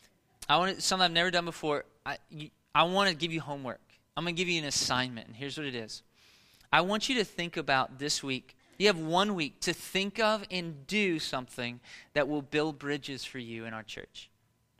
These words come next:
You have one week to think of and actually do it to help build bridges in our church in some way. And I don't know what it is.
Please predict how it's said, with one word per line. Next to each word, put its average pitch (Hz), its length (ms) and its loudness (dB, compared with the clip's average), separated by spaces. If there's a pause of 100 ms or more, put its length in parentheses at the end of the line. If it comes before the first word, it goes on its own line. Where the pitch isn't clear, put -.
(300)
You 165 140 2
have 170 120 4
one 156 400 2
week 180 420 0 (180)
to 165 120 -4
think 214 460 2
of 143 340 4
and 147 220 -6
actually 226 540 4
do 185 300 2
it - 220 -10 (340)
to 160 80 0
help 165 280 0
build 156 280 -2
bridges 139 480 -6
in 131 100 -8
our 123 100 -6
church - 580 -12 (140)
in - 100 -10
some 135 240 -4
way. 123 180 -6 (280)
And 165 100 8
I 175 40 8
don't 214 120 6
know 214 100 4
what 214 100 2
it 220 60 -2
is. 208 200 2